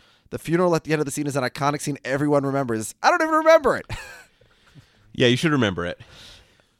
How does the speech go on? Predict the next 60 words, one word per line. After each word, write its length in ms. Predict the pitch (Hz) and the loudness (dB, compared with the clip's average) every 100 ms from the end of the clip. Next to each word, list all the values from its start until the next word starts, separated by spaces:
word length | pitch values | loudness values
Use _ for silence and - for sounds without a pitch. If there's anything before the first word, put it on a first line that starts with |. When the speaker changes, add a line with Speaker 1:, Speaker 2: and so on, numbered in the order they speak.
| _ _ _ _ _ | _ _ _ _ _
Speaker 1:
By 100 | 196 | 4
the 60 | 180 | 4
way, 80 | 123 | 4
after 320 | 143 170 202 | 2 2 2
Westing 340 | 185 196 185 | 0 0 -6
giving 160 | 160 160 | -6 -2
that 140 | 143 | 0
whole, 260 | 143 160 151 | 2 2 2
uh, 140 | 131 - | 0 0
over-the-top 480 | 147 147 156 135 | -4 -2 -2 -4
review, 360 | 104 110 143 92 | -4 -2 -2 -2
he 120 | 117 | -2
only 200 | 139 156 | -4 -2
gives 160 | 127 113 | -4 -6
it 80 | 95 | -8
a 40 | |
seven 360 | - 135 92 78 | -6 -4 -4 -4
out 60 | |
of 20 | |
Speaker 2:
That's 180 | 139 139 | -4 -2
pretty 200 | 202 175 | -2 -2
Speaker 1:
ten. 80 | 120 | 0
Speaker 2:
low, 200 | 113 76 127 | 0 0 -2
but 100 | 139 | 0
I 40 | |
Speaker 1:
So 40 | |
Speaker 2:
guess 160 | 175 190 | 0 -4
he's 160 | 196 - | -8 -6
smart. 300 | 202 147 127 | 0 0 0
He 60 | |
wants 340 | 127 135 139 - | -2 -2 -2 -2
to 100 | 202 | -2
Speaker 1:
Yeah. 180 | 110 | -2
Speaker 2:
keep 240 | 156 151 - | -6 -12 -8
his, 380 | 127 117 110 - _ _ _ _ _ | -6 -6 -10 -20 _ _ _ _ _
he 140 | _ 139 | _ -2
want- 180 | 143 | -2
Speaker 1:
But 100 | - | -2
he 80 | 269 | -6
says 200 | - 269 | -2 -2
it's 140 | 262 240 | -2 -2
an 60 | |
all-time 300 | 233 247 247 | -2 0 0
classic 400 | - 226 226 226 | 2 2 2 -2
episode. 320 | 240 - 107 - - | -6 -4 -6 -6 -12
He 60 | 185 | -8
says 140 | 202 | -6
the 80 | 190 | -2
first 240 | 233 262 | 0 -2
sixteen 300 | - - 233 | -4 -8 -4
minutes 220 | 214 214 - | 0 0 0
are 60 | 185 | 0
elite 260 | 165 - | 0 -4
comedy 380 | - 190 196 190 | -2 0 0 -2
T 160 | - 170 | -4 -6
V. 80 | 185 143 | -4 -6
Speaker 2:
Mm-hmm. 100 | 95 _ _ _ _ _ _ _ _ _ _ _ _ _ _ - | -6 _ _ _ _ _ _ _ _ _ _ _ _ _ _ -12
Speaker 1:
And 100 | 180 | -8
yet, 220 | 160 - | -8 -10
anyway, 420 | 104 92 65 | -14 -12 -16